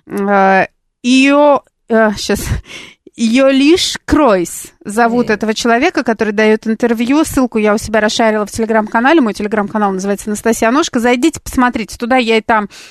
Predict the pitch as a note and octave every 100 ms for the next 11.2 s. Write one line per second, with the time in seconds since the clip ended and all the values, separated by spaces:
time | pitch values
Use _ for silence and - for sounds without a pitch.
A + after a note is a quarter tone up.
0 | _ - A#3 A#3 - B3 A3+ A3 A3 G#3+
1 | G#3 - A#3 A#3 - - - - G3+ F#3+
2 | - F#3+ F#3+ F#3+ - F#3+ F#3 G3+ - F#3
3 | G3+ G#3 G3+ G#3 A3+ G#3+ F#3+ B3+ B3 -
4 | - A3+ A#3+ A3+ G3+ G#3 G3 F#3+ F#3 F#3
5 | F3+ F#3 - A#3 A3+ G#3 - F3+ F3 G3+
6 | G3+ G3 F#3+ F#3+ G3 F#3+ F#3+ F#3 G3+ G#3
7 | A3+ A#3 A3 F#3+ F3+ E3+ E3 B2+ F#3 -
8 | G3+ - G#3+ B3+ A#3 B3+ G3+ F3+ - G#3+
9 | F#3+ G3 F#3 - F#3+ F3 G3 F#3+ G3 G3+
10 | G#3 G3 F3+ G3 G3 - B3 F4+ F#4+ G3
11 | G#3+ A#3